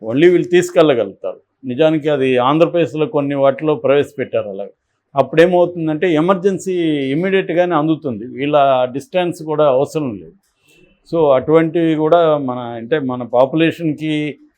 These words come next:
ఆ, సరిపోయే అంబులెన్స్లు ఇవన్నీ పెట్టడం కూడా అంత ఈజీ కాదు. But ఏదేమైనా, ఆ,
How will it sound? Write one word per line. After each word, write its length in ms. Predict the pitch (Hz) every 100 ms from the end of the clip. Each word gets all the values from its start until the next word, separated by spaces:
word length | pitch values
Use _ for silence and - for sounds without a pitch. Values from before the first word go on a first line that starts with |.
| _ _ 131
ఆ, 160 | 131
సరిపోయే 440 | 117 135 131 151 143
అంబులెన్స్లు 640 | 135 143 143 143 151 139
ఇవన్నీ 260 | 131 139 143
పెట్టడం 460 | 143 139 139 147
కూడా 160 | 143 143
అంత 180 | 123 131
ఈజీ 260 | 139 143
కాదు. 440 | 135 135 104 127 - _ _ _ _ _ _ _ _ _ 165
But 240 | 147 139
ఏదేమైనా, 640 | 147 165 165 160 160 185 - -
ఆ, 80 | 147